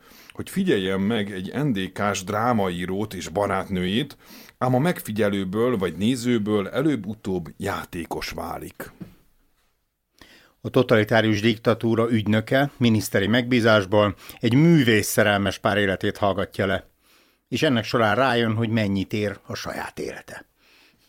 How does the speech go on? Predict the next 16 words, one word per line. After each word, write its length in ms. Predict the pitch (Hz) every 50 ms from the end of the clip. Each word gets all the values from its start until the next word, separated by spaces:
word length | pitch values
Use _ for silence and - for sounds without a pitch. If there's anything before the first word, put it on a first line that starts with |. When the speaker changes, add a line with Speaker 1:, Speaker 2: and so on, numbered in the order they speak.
| _ _ _ - 120 - 196 -
Speaker 2:
Furcsa 300 | - 349 359 - - 131
egy 80 | 117
kicsit 300 | - 135 110 - 120 -
a 80 | 127 117
címe, 580 | - - 143 123 113 107 107 107 131 175 240 247 247 - 294 - 180 190
mindegyik 460 | 220 170 143 - - - 101 - -
nyelven, 440 | - 98 87 82 80 95 135 160 165
A 140 | 147 110 107
mások 600 | 120 120 127 123 117 104 - - - 95 - -
élete. 760 | 107 90 95 - - - - - - 110 131 202 254 240 247 _ - - - - - - - _
A 360 | - 110 113 120 131 147 -
kevés, 540 | - 170 175 151 135 110 107 - - - 123
ö, 120 | 117 110 110 107 - - - - -
jó 160 | 120 127 117
filmünk 580 | - - - 123 117 117 113 110 107 101 - -
van 400 | 113 110 110 110 113 113 107